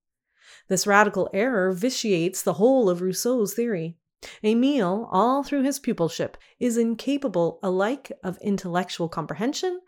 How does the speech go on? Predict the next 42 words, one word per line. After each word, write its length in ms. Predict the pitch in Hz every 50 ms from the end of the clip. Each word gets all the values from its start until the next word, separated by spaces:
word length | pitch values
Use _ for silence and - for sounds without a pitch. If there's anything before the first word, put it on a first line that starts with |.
| _ _ _
and 200 | - 220 233 240
of 100 | 269 254
moral 460 | 240 226 220 220 220 220 220 220 226
perception. 760 | - - - 233 214 - 190 165 165 - - 175 170 - 190 - _ _ _ - - - -
His 160 | - 208 185 175
master 420 | 190 202 254 311 - - - 185
would 180 | 165 175 165 165
give 180 | 220 294 277
him 200 | 220 208 175 175
the 120 | 180 175 170
idea 320 | 165 170 170 240 277 233
of 140 | 165 151 -
property, 560 | - 269 311 311 - 180 160 156 170 196 - _ _ _ _
and 200 | 220 208 202 208
this 360 | 277 330 285 233 - - - -
is 160 | - 202 196 196
the 80 | 202
preamble. 720 | 196 - - 254 269 254 185 160 156 151 151 147 160 160 _ _ _ - - - - _ -
Our 220 | - 233 233 233
first 500 | 233 233 - 330 349 381 403 - - -
natural 440 | 240 233 233 240 247 - - - 247
movements 560 | 220 220 220 220 196 196 180 170 196 247 240
have 160 | - 226 208 214
reference 560 | 226 247 262 - - 190 175 175 220 - -
to 120 | - - 220
our 120 | 190 196
own 380 | 208 240 247 262 269 285 294 277
preservation 680 | - 233 233 233 254 240 226 208 196 185 - - 214 202
and 140 | 196 196
well-being. 600 | 185 165 165 165 220 233 240 208 160 160 160 165 - _ _ - - _ - - - - _ _
Thus, 280 | - 202 196 226 - -
our 100 | 170 165
first 380 | 165 - 202 190 196 - - 247
idea 420 | 226 220 202 208 208 233 240 202
of 80 | 170 165
justice 600 | - 180 165 170 - - - 302 311 - - - -
is 140 | 226 220 233
not 340 | 254 262 285 320 339 339 -
as 340 | - 185 180 185 185 180 165
due 380 | 160 190 220 247 269 277 233 190
from 380 | - - - 214 240 277 269
us, 420 | - - 165 156 156 - - -